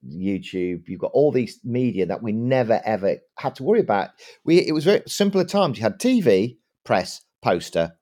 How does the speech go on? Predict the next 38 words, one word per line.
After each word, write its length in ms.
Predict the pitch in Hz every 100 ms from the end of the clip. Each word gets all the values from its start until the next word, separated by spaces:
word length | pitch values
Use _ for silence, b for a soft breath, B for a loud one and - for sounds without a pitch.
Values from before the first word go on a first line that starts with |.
| -
radio, 460 | 82 69 71 71 - _ _
and 540 | 92 87 87 87 85 - _ _
occasionally 600 | 123 123 123 123 104 101
a 40 | 87
cinema 360 | - 87 78
ad. 160 | 64 64 _
That 140 | 285
was 160 | 208 196
it. 300 | 160 - _ _ _ _
Now, 300 | 151 160 156
there's 260 | - 127 143
lots 280 | 156 -
of 60 | 110
medium. 500 | 95 90 87 90 85 B B B
And 120 | 113
of 80 | 110
course, 360 | - 123 107 - -
the, 180 | 120 - - -
one 200 | 113 120
of 80 | 107
the 60 |
big 280 | 101 98 -
things 260 | - 104 92
with 80 |
the 60 | 85
medium 420 | 113 131 120 117
is 180 | 101 92
that, 200 | 98 -
you 100 | -
know, 200 | 85 71 - _ _ _ 107
YouTube 560 | 143 143 131 120 98 - _
certainly 560 | - 117 80 87 82 - _ _ _ _ _
having 220 | - 104 104
their 120 | 95
fifteen-second 840 | - 123 127 104 95 - 95 87
stings 480 | 85 - 87 82 82
now 280 | 78 76 78
has 160 | 78